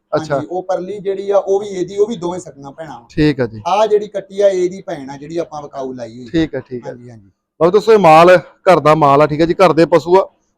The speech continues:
Speaker 1: ਉਹਨਾਂ ਦੇ ਵਿੱਚੋਂ ਜਿਹੜੇ ਅੱਜ ਦੋ ਤਿਆਰੀ ਵਾਲੀ, ਇੱਕ ਤਾਂ ਝੋਟੀ ਤੁਹਾਨੂੰ ਦਿਖਾ ਦਿੱਤੀ ਆ, ਉਹ ਸੇਲ ਕਰਨੀ ਆ, ਇੱਕ ਜਿਹੜੀ ਮੱਝ ਗੱਭਣ ਤਿਆਰ ਆ।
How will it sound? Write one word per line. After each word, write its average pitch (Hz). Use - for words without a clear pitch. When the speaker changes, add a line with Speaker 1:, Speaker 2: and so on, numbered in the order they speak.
Speaker 1:
ਉਹਨਾਂ 208
ਦੇ 220
ਵਿੱਚੋਂ 196
ਜਿਹੜੇ 196
ਅੱਜ 185
ਦੋ 165
ਤਿਆਰੀ 170
ਵਾਲੀ, 175
ਇੱਕ 170
ਤਾਂ 175
ਝੋਟੀ 165
ਤੁਹਾਨੂੰ 160
ਦਿਖਾ 143
ਦਿੱਤੀ 160
ਆ, 170
ਉਹ 190
ਸੇਲ 175
ਕਰਨੀ 165
ਆ, 170
ਇੱਕ 160
ਜਿਹੜੀ 160
ਮੱਝ 151
ਗੱਭਣ 156
ਤਿਆਰ 123
ਆ। 104